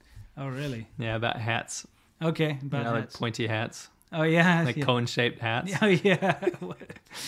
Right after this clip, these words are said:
Speaker 2: And maybe in, in Gansu somewhere.
Speaker 1: Oh, right, right. They did, did they? Did they? All right.
Speaker 2: Yeah,
Speaker 1: Yeah.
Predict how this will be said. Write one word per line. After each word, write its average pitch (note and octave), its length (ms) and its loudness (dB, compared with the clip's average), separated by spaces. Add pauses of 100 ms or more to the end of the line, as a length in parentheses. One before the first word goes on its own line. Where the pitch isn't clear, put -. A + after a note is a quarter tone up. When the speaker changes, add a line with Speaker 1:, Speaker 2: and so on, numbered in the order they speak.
(340)
Speaker 2:
And A2 160 0
maybe A2+ 280 4
in, G#2 180 -2
in A2 240 -4
Gansu A2+ 580 0
somewhere. A2+ 460 -4 (180)
Speaker 1:
Oh, D#3+ 260 4
right, D3+ 380 4
right. F3+ 240 8
They F#3 140 6
did, F#3+ 300 6
did E3+ 160 0
they? F3+ 220 2 (440)
Did F3+ 140 8
they? D#3+ 260 6 (100)
All D#3 140 4
right. D3 220 8 (220)
Speaker 2:
Yeah, C#3+ 360 2 (300)
Speaker 1:
Yeah. C3 60 -8